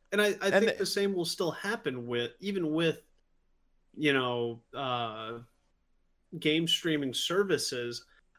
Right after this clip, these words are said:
Speaker 1: I think what may end up happening in the future then is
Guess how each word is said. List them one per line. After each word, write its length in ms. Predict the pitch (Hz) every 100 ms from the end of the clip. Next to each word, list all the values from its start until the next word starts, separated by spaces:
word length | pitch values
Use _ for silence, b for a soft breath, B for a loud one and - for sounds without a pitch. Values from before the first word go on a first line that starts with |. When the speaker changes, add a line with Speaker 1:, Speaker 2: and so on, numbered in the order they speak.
| -
Speaker 1:
I 60 | 143 -
think 180 | 165 160
what 240 | 160 156
may 180 | 151 151
end 160 | 151
up 140 | 143 -
happening 720 | 139 - 139 131 127 123 120 _ _ _ _ -
in 120 | 147
the 80 | 127
future 460 | - 196 196 160
then 320 | 139 131 127 127
is 540 | 139 131 123 123 -